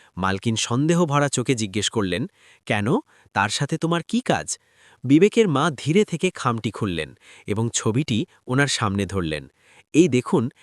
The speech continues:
এটি সেই মহিলা না? এটি তার সন্তান, বেচারা সাত বছরের মাসুম, নিজের মাকে খুঁজতে খুঁজতে ভিখারির মতো অবস্থায় ঘুরছে।"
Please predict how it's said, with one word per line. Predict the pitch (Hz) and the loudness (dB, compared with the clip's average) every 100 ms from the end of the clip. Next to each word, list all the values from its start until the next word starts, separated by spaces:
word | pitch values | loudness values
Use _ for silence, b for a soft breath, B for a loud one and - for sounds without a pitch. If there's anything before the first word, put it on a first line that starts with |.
| b - | b -4
এটি | 139 202 | -2 0
সেই | - 190 | 0 2
মহিলা | 143 143 175 | 2 2 2
না? | 185 262 _ b b b | 0 -2 _ b b b
এটি | 131 196 | -2 0
তার | 190 - | 0 0
সন্তান, | - 110 101 87 67 - b b | 0 -2 -2 -4 -8 -16 b b
বেচারা | 113 127 139 143 | -2 2 2 0
সাত | - - 139 135 | -2 0 0 0
বছরের | 135 - 143 131 | -2 0 0 2
মাসুম, | 90 85 - 90 69 - B B | 0 0 0 -2 -6 -18 B B
নিজের | 131 147 165 | 2 4 4
মাকে | 110 110 - | 4 0 0
খুঁজতে | 135 147 135 160 | -2 -2 -2 -2
খুঁজতে | - 151 - 151 | -2 -4 0 -2
ভিখারির | 104 120 170 190 175 | -2 -2 0 2 0
মতো | 151 131 | 0 2
অবস্থায় | 95 98 - 92 | 0 -2 -2 -4
ঘুরছে।" | - 90 - | -4 -6 -4